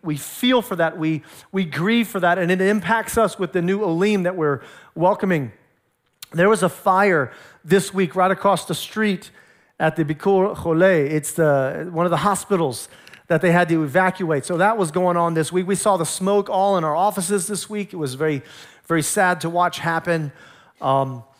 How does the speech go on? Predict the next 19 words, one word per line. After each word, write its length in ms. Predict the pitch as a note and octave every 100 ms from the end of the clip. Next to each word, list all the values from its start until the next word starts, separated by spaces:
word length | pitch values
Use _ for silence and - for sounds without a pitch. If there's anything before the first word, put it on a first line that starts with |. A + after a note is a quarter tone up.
| - -
you 140 | F3+
have 100 | F#3
the 120 | D#3
earthquake 500 | - A3+ - G#3 G#3+
that 80 | G#3
just 200 | E3+ F3+
happened 380 | F#3+ F#3 F#3 D#3+
in 80 | C#3
Turkey, 420 | - C4+ - A#3+
of 120 | A3
course, 300 | - A3+ G#3+
and, 140 | G3 F#3+
and 360 | F3 D#3 F3 -
how 160 | E3+ G#3
many 260 | F#3+ D#3+ - - - _ _
thousands 560 | A3 G#3 A3+ F#3 F#3+
upon 260 | E3 E3+ D#3
thousands 580 | - G3+ G#3 E3 E3 C#3
are, 220 | C#3 A2+